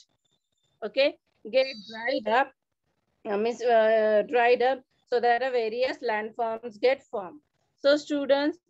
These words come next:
there are various types of the volcano, various types of volcanoes. First volcano is the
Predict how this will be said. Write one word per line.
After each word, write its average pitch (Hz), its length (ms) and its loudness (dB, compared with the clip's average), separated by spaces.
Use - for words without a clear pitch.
there 254 320 2
are 262 180 0
various 294 600 -2
types 254 460 -4
of 254 340 0
the 320 260 -4
volcano, 247 880 -2
various 233 460 0
types 240 380 -2
of 247 180 -2
volcanoes. 233 680 -2
First 320 340 2
volcano 254 800 2
is 214 240 -4
the 269 320 0